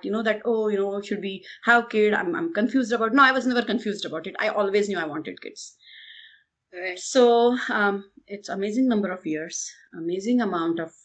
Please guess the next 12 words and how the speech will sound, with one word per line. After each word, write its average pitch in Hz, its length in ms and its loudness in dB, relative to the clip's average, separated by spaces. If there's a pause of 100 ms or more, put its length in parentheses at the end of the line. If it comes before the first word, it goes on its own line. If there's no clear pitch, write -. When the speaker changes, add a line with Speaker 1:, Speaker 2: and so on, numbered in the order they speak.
(140)
Speaker 1:
you 165 60 -6
know, 160 200 -6
efforts, 175 460 -6
meaning 160 340 0
money, 170 520 4 (480)
as 160 200 -6
well 165 160 0
as 160 440 0
time, 165 600 2 (300)
as 160 220 -4
well 165 160 0
as 160 300 0